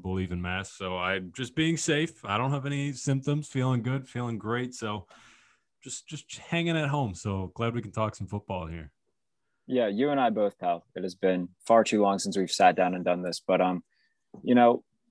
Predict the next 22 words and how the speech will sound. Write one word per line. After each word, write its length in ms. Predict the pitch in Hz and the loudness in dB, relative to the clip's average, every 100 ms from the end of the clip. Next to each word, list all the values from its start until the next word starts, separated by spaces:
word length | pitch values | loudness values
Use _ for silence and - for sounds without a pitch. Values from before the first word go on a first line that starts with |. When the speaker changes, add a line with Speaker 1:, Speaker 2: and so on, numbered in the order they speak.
| _ _ _ _ 113 | _ _ _ _ 0
Speaker 2:
I 40 | |
kinda 240 | - 190 180 | 2 6 6
wanna 180 | 143 113 | 6 4
run, 420 | 110 107 101 95 123 | 4 4 0 -4 -6
this 120 | 131 | -2
is 100 | 123 | 2
an 120 | 113 - | 2 2
impromptu 920 | 123 113 120 110 - 107 101 95 - | 0 2 2 0 -2 -2 0 -2 -6
type 260 | - 104 87 | -2 -2 -2
thing, 440 | - 110 92 87 - | -2 -2 0 -6 -6
but 260 | 101 90 - - | 0 0 0 -8
Speaker 1:
Okay. 220 | 90 85 90 - | -14 -12 -12 -10
Speaker 2:
I 60 | 98 | -10
kinda 320 | - 120 120 | -2 0 2
wanna 220 | 110 101 95 | 2 2 0
run 420 | 98 95 92 90 - _ _ 95 | 2 2 0 -4 -14 _ _ -12
a 60 | |
quick 380 | - 107 92 - _ _ _ _ _ _ _ _ - | -8 -4 -4 -4 _ _ _ _ _ _ _ _ -8
top 540 | - 117 107 101 - - - _ _ _ _ _ _ _ _ | -2 6 8 8 4 -16 -20 _ _ _ _ _ _ _ _
ten 440 | - - 104 101 98 | -10 -2 -2 0 0
mock 280 | 92 90 - | 2 2 0
draft 480 | 85 78 - - | 0 0 -2 -8